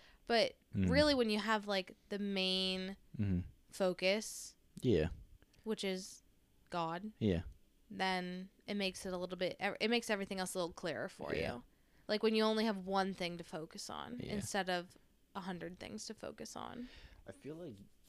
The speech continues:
Speaker 2: I feel like more than anything, like, I feel like a, like, having a family, having you, having my kids, and, you know, a church family now, and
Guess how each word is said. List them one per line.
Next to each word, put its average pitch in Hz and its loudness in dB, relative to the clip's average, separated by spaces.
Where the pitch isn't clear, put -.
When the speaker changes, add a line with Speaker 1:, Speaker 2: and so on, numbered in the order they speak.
Speaker 2:
I - -20
feel - 0
like 170 0
more 156 8
than 92 4
anything, 80 2
like, 76 -6
I - -6
feel - 0
like 127 2
a, 117 0
like, 82 -4
having 98 2
a 80 -4
family, 73 -4
having 85 -2
you, 76 -2
having 82 -2
my 71 -6
kids, - -6
and, 80 0
you 90 -2
know, 78 -2
a 71 -4
church - -2
family 73 -2
now, 69 -4
and 73 -4